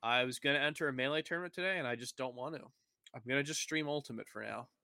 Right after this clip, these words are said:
Th-, and it's like, come on, dude. You, like, you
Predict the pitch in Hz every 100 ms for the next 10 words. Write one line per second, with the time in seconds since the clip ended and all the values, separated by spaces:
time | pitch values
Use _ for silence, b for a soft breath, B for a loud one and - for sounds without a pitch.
0 | _ b b b b - 156 233 254 233
1 | 254 240 285 294 233 175 208 214 202 220
2 | 214 - b b b b 180 294